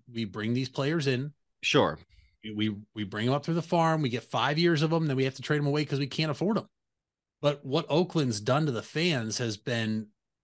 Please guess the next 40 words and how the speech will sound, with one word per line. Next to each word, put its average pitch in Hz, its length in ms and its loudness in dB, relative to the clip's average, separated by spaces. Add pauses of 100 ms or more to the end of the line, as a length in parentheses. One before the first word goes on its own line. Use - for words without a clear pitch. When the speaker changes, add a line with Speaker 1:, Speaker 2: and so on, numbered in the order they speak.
(120)
Speaker 1:
unbelievable 131 840 2
in 120 140 -4
terms 131 280 0
of 110 80 -4
how 143 160 0
sad 160 380 2
it 117 120 -2
is 107 320 -2
to - 140 -4
not 143 160 0
even 135 180 -2
try 143 180 -2
to 131 80 -2
give 135 220 -4
your 131 100 -2
fans 135 280 -4
a 123 40 -2
reason 123 220 -2
to 110 60 -2
show 120 260 0
up. 165 240 0 (160)
But 131 160 -8
now 180 300 -2
for 156 200 -8
you 143 180 -2
to 147 100 -2
show 143 300 -2
up 160 240 0 (560)
and 135 120 0
spend 208 320 4
your 156 80 6
money, 104 380 -4 (580)
which 139 220 0
you've 143 160 2
said 160 300 2
the 131 100 -6
ticket 165 280 0
prices 143 300 2
have 107 160 -4
doubled 123 420 2